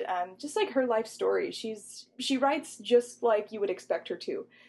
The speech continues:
and it's, it's always really, really cool when that happens. So, I was on a little bit of a nonfiction kick, but, uh, I'm looking forward to getting back into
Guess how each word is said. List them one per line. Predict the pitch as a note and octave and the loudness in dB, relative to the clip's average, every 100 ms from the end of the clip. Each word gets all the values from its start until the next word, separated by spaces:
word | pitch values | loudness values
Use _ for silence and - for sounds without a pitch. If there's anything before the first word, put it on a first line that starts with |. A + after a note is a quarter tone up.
| _ _ - | _ _ -2
and | G#3+ | 0
it's, | G3 - | -2 -2
it's | - G#3 | 0 2
always | G#3+ G#3 G#3 G3+ | 2 2 -2 -2
really, | G3 F#3 F3 E3+ | 0 0 -2 -6
really | F#3 F3 F3 | -6 -4 -4
cool | - E3+ | -6 -6
when | E3 | -6
that | F3 - | -8 -8
happens. | - - - A#3+ - _ _ _ _ - | -10 -10 -10 -10 -14 _ _ _ _ -6
So, | F#3 F3+ G3 _ - | -2 -2 -6 _ 0
I | |
was | F#4 | 2
on | G#4+ G4+ | 4 4
a | |
little | F#4 F#4 | 4 2
bit | F#4 F4 | 2 0
of | E4 | 2
a | E4 | 2
nonfiction | E4 C#4+ D4+ D4 - C#4 | 2 0 0 -2 0 2
kick, | C4 D4 - | 2 -2 -2
but, | - G3+ G3+ | 0 0 0
uh, | A3+ | 0
I'm | G3 G3 G3 A#3 | 2 0 0 0
looking | B3+ B3 | 2 0
forward | A3+ F#3+ | 0 -4
to | F#3+ | -2
getting | F#3 F3 | -4 -2
back | F3 F3+ | -4 -4
into | F3+ | -14